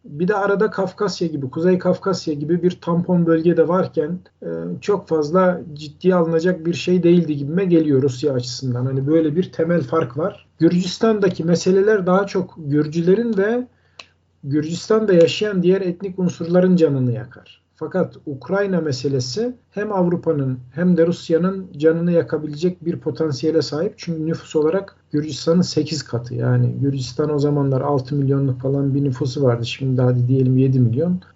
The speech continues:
Ukrayna'da kırk milyonun üzerinde bir nüfus var. Ee, ve ağır sanayisi falan olan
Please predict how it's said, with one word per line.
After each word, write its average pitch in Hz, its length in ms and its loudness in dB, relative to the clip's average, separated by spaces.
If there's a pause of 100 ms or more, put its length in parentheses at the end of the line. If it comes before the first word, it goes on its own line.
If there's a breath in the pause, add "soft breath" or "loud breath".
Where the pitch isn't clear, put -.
Ukrayna'da 147 840 2 (100)
kırk - 260 -4
milyonun 139 320 -4
üzerinde 139 460 0
bir 190 80 2
nüfus - 380 -2
var. 180 400 -10 (200)
Ee, 143 40 -18 (800)
ve 170 400 6 (580)
ağır 151 260 0
sanayisi 143 600 -4
falan 151 300 -4
olan 135 340 -4